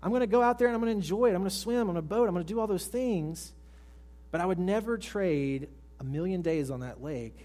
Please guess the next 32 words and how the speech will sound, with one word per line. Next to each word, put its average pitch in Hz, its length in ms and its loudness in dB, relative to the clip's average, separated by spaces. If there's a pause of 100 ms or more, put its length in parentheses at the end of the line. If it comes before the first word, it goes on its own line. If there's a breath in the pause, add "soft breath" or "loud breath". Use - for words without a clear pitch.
(680)
for - 100 -10
a 131 40 -6
moment 139 320 -6
with 127 100 -10
Jesus. 135 680 -12 (640)
He's 139 160 -8
better. 180 440 -6 (880 loud breath)
And 151 80 -8
so 190 180 4
in 226 300 2
doing 226 400 0
that, 147 420 2 (320 loud breath)
the 156 60 -2
glories 202 440 6
and 180 140 0
goodness 190 420 4
of 160 80 -4
this 156 220 -2
earth, 185 460 0 (240 loud breath)
we 170 140 -2
show 214 540 8
the 170 120 -2
glories 185 340 4
and 185 100 2
goodness 190 320 2
in 196 60 -2
God 185 260 0
as 143 120 -2
we 156 100 -2
enjoy 160 300 2
them 165 180 0
correctly. 156 680 -4